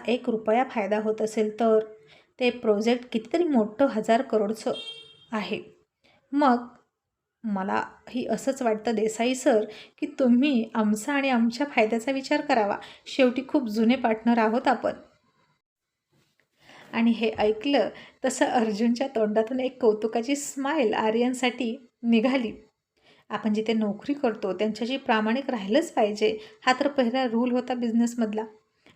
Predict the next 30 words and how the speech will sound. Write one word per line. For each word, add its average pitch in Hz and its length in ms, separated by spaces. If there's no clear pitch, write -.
आणि 226 200
आता 220 220
आर्यन 220 400
बन्सलच्या 233 520
कंपनीचा 226 640
फायदा 214 300
बघणार 214 440
होता, 311 340
no 247 160
doubt. - 360
आणि 247 200
अर्जुनने 233 420
सुद्धा 226 340
आता 220 180
त्यावर 220 320
डन 269 260
केलं. 220 280
मीटिंग 220 320
संपली, 233 500
पुन्हा 269 220
सगळ्यांनी 254 420
कॉफी 220 360
घेतली 233 420
आणि 240 260
विवेक 240 340
बन्सल 240 340
आणि 233 200
आर्यन 220 300
निघून 330 300
गेले. 262 260